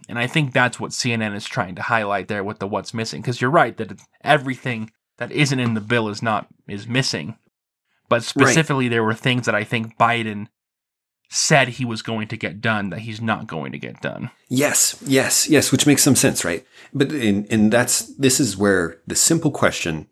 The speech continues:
Speaker 2: that I feel like that should be answered in this article that isn't. Is this stuff that's missing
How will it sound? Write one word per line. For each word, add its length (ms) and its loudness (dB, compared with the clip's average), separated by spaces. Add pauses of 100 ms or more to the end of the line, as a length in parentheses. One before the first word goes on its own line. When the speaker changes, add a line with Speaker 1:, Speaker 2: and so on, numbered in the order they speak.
Speaker 2:
that 180 -10
I 60 -4
feel 200 0
like 120 0
that 100 -8
should 200 0
be 120 2
answered 260 -2
in 40 -8
this 160 -2
article 300 -6
that 180 -6
isn't. 320 -8 (1000)
Is 340 6
this 240 4
stuff 460 0
that's 200 -4
missing 540 2